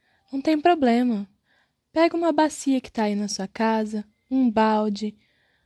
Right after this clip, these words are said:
um prato, quem sabe, e use os seus materiais.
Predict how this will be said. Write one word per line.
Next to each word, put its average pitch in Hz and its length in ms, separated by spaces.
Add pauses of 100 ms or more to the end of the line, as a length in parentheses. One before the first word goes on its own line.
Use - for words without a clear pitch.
(160)
um 359 140
prato, 208 560
quem 202 200
sabe, - 520 (840)
e 349 160
use 330 320
os 320 60
seus 311 180
materiais. 294 920